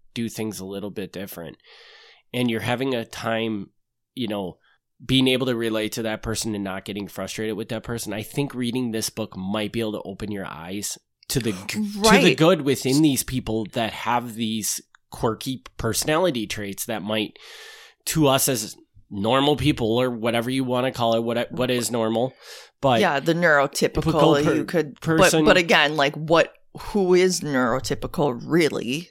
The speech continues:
Speaker 1: How, how can you find these people endearing? Because they are. They have a ton of really cool little traits, and I think this book, to me, did a masterful job of
Speaker 2: Mm-hmm.
Speaker 1: just showing that because,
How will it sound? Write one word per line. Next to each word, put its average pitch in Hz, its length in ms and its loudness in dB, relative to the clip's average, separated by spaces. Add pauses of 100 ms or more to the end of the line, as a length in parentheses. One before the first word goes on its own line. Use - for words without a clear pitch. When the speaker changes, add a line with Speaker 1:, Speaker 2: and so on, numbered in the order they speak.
(120)
Speaker 1:
How, 151 480 2
how 151 280 2
can 156 200 2
you 143 120 2
find 131 360 0
these 127 160 -2
people 120 300 -6
endearing? 117 640 -6
Because 113 420 -4
they 113 220 -2
are. 120 360 -2 (280)
They 135 120 2
have 127 220 2
a 135 60 0
ton 160 400 0
of 120 160 -6
really 135 540 -2 (100)
cool 131 520 0
little 120 280 -2
traits, 131 360 -4
and 117 120 -4
I 117 80 0
think 160 400 -2
this 131 260 -4
book, 101 460 -8 (500)
to 139 140 0
me, 120 420 0 (460)
did 156 160 6
a 139 40 6
masterful 131 600 0
job 110 400 -2 (100)
of 208 140 2
Speaker 2:
Mm-hmm. 196 100 -2
Speaker 1:
just - 380 -2
showing 180 400 4
that 104 240 -4
because, 113 580 -4